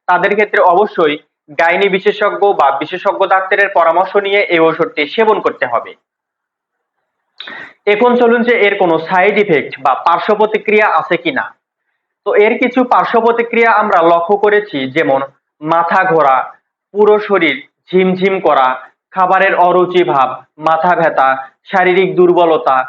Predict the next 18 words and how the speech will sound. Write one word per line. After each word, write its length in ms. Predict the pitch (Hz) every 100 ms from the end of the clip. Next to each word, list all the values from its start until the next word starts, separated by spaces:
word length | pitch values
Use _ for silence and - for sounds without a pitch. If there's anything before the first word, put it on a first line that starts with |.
| - _ _ 185
এ, 60 | 185 -
ক্ষুধামন্দা, 640 | 180 180 185 170 139 131 123 - -
এগুলো 260 | 185 202 226
সমস্যাগুলো 600 | 226 208 214 254 254 247
হতে 220 | 208 170 143
পারে। 220 | 117 101 - _ _ - - _
তবে 200 | 185 190 202
এর 180 | 202 202
জন্য 240 | 220 214 220
আপনারা 380 | 214 208 170 151 139
ঘাবড়াবেন 500 | 160 175 170 170 165 156
না। 140 | 127 104 - _ _ _ _ _ - - - _ -
তো 60 | 175
আপনারা 420 | 196 208 226 226
যারা, 220 | 233 240
যারা 200 | 233 240
দীর্ঘদিন 480 | 202 208 196 214 226
ধরে 180 | 214 233